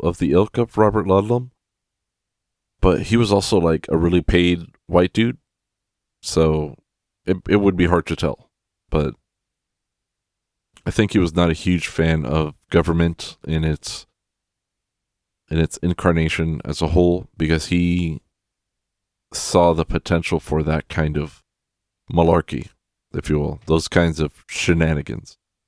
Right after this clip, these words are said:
And I don't think he was a believer in those shenanigans. I think he was a pretty, uh, plain-spoken or, uh, well-spoken but straightforward guy. So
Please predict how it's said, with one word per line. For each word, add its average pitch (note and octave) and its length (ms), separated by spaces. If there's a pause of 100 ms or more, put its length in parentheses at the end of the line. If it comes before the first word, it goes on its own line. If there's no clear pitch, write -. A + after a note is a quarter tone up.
(500)
And D2+ 160
I D2+ 40
don't D#2 160
think D#2+ 160
he F2 80
was D#2 320
a D#2 80
believer G2 360
in E2+ 60
those D#2+ 140
shenanigans. D#2 580
I D#2 60
think D#2 180
he E2+ 60
was D2+ 100
a D2+ 60
pretty, E2 340 (640)
uh, C#2+ 320 (500)
plain-spoken E2+ 800
or, D2 380
uh, - 40 (300)
well-spoken F2 800
but D2+ 200
straightforward D#2+ 640
guy. C2+ 280 (3750)
So F#2+ 720